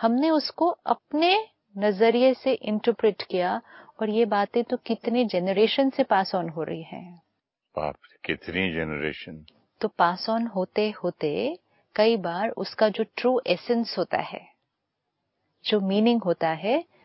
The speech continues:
Speaker 1: वो कई बार miss हो जाता है, या जिसको हम कहेंगे मिस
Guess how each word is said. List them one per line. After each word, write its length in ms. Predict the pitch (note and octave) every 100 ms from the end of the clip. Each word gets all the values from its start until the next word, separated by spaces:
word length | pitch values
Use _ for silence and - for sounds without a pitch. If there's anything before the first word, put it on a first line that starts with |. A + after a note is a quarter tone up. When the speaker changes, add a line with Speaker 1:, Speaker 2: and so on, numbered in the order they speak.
| _ _
Speaker 1:
वो 100 | A3
कई 200 | - F#3+
बार 300 | F#3 G3+ D4+ - _ _
miss 340 | G3 A#3+ - B3+
हो 80 |
जाता 360 | B3 A#3 A3+ A#3+
है, 180 | A#3+ D#4+
या 100 | D#4+
जिसको 340 | A3+ - B3
हम 100 | A#3+
कहेंगे 280 | A#3 A#3+ D4
मिस 280 | B3 B3